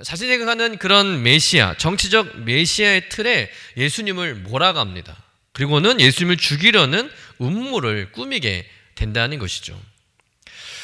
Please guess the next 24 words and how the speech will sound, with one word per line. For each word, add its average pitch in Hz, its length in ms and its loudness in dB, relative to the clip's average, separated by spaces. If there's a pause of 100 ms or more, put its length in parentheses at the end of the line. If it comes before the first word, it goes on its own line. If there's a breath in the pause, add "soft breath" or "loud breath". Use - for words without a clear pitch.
(300 loud breath)
예수님이 247 420 8
자신이 226 340 2
생각하는 220 440 4
정치적 180 460 2
해방을 220 340 4
이루는 185 260 4
메시아도 135 540 4
아니고 113 560 2
오히려 185 320 2
자신들이 190 480 2
생명처럼 196 600 0
여기는 143 440 2
안식일의 156 640 2
규례를 143 500 0 (240 loud breath)
어길 151 360 -2
뿐 190 140 -8
아니라 98 400 -2
심지어 254 440 0
예수님께서는 180 920 -2 (400 soft breath)
당신이 196 360 2
하나님의 226 360 6
아들이다, 120 840 4 (140)
또 156 140 0
하나님이다, 175 760 2